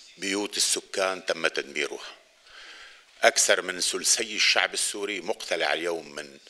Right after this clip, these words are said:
بيوته، من حياته الاقتصادية، من أماكن عمله، من، آه، قدرته على إنتاج حياته المادية. والقسم الذي يخضع للسلطة هو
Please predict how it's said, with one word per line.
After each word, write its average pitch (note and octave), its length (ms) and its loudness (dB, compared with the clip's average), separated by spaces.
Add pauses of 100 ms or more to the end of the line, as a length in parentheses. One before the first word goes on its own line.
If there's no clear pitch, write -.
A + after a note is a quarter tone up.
(320)
بيوته، F#2+ 720 -4
من D#2 100 -8
حياته F2 360 0
الاقتصادية، F#2 880 -2 (800)
من - 140 -2
أماكن F2+ 420 2
عمله، F#2 480 2 (300)
من، E2+ 380 -8 (340)
آه، E2 380 -2 (220)
قدرته F2+ 580 2
على E2 240 0
إنتاج F2 320 2
حياته E2+ 420 0
المادية. F#2 640 -8 (1200)
والقسم A2 1500 2
الذي G2+ 380 0
يخضع - 360 4
للسلطة C3 800 0 (1200)
هو A#2 480 6